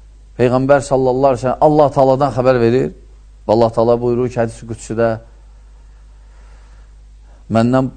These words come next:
istəğfiruni fəəğfir ləkum." Yəni, məndən bağışlanmaz-,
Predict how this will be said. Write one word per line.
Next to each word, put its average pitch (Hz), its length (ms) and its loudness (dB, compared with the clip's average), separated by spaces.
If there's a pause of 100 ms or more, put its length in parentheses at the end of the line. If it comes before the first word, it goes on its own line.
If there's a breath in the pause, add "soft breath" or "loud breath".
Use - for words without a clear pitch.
(260)
istəğfiruni 131 1300 -4 (460)
fəəğfir 110 600 0
ləkum." 98 400 -6
Yəni, 92 220 -10
məndən 120 280 -6
bağışlanmaz-, 110 760 -4